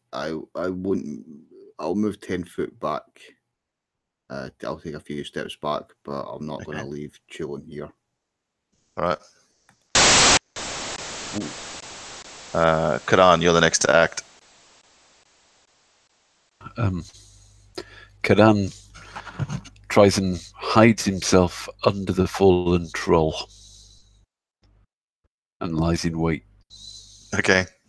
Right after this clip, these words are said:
Speaker 2: Yeah, it's freezing inside this thing, or, like, amongst this thing's corpse, not, like, steaming hot entrails like you'd expect of a beast of, like,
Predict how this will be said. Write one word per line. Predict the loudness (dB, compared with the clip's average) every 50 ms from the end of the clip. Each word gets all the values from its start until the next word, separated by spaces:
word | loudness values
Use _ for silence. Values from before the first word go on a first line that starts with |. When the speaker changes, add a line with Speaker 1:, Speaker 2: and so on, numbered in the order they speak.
| _ _ _ _ _ _ _ _ _ _ _ _ _ _ _ _ _ _ _ _ _ _ _ _ _ _ _ _ _ _ _ _ _ _ _ _ _ _ _ _ _ -18 0
Speaker 2:
Yeah, | 4 4 4
it's | 4 4 0
freezing | 2 4 4 6 6 4 4 2
inside | 2 2 2 4 4 4 4 4
this | 2 0 0 0
thing, | 0 -2 -4 -6 -6 -4
or, | -2 0
like, | 0 0 0 0
amongst | -2 0 2 0 0 0 -2 -6 -6
this | -4 -4 -4 -2
thing's | -2 -4 -6 -6 -6 -8
corpse, | -6 -2 0 0 0 0 -2 -4 -2
not, | 0 -2 0
like, | 2 0 0 0 -2 -8 -16 _ -20 -20 _ _ -2
steaming | -2 0 2 2 0 0 -2 -2
hot | 2 2 4 4
entrails | 4 2 0 0 0 0 0 0 0
like | -4 -6 -6
you'd | -6 -8
expect | -4 -4 -4 -2 0 0 -2 -2 -4 -6
of | -8 -8
a | -8
beast | -4 -4 -2 -2 -2 -4 -4
of, | -6 -4 -2
like, | -2 -2 -2 -4 -8